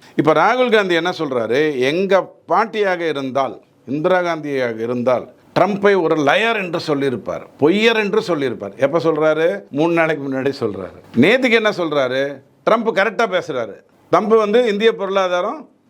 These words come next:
அஹ், மடங்கு, முடங்கி இருக்கு" அப்படின்னு பேசுறாருங்கிறார். இப்ப எதையா உண்மைன்னு எனக்கு முதல்ல சொல்லு. டேய், ஆமாங்கிறது உண்மையா, இல்லைங்கிறது உண்மையா அப்படிங்கிறத தெளிவா சொல்லு, அப்புறம் நான் பேசுறேன்.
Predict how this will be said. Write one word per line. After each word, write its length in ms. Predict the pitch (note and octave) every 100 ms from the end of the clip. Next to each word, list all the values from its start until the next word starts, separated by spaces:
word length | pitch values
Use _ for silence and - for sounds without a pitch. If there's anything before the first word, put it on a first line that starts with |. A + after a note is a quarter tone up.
| B2+
அஹ், 120 | C3
மடங்கு, 380 | C#3 F3 G3+ E3+
முடங்கி 320 | E3 G#3+ A3
இருக்கு" 440 | F#3 B2+ D3+ B2+ A#2
அப்படின்னு 420 | D3 E3+ C3+ C3+
பேசுறாருங்கிறார். 640 | C3+ A#2 A#2 A#2+ G2 F#2+
இப்ப 160 | A#2+ C3
எதையா 560 | C3 D#3 F#3 F#3+ F3+
உண்மைன்னு 340 | D#3 D#3 D#3 F3
எனக்கு 320 | C#3+ A#2 B2+
முதல்ல 180 | D#3 D#3
சொல்லு. 300 | D#3 G2+ D#2+ - - -
டேய், 240 | C#3 B2+ -
ஆமாங்கிறது 640 | B2+ E3 F#3 G3 G3 F#3+ E3
உண்மையா, 560 | D3+ D3 B2+ C3+ F3
இல்லைங்கிறது 560 | E3 E3 G3 G3 F#3 D3+
உண்மையா 520 | C3 A2+ G#2 G#2+ A#2+ - -
அப்படிங்கிறத 500 | D3+ F3 A3+ A3+ G3 G3+
தெளிவா 300 | G#3+ B3 C4
சொல்லு, 180 | F#3+ F3
அப்புறம் 280 | E3 C4+ C4
நான் 160 | A3+
பேசுறேன். 460 | F3 F#3 D#3 C3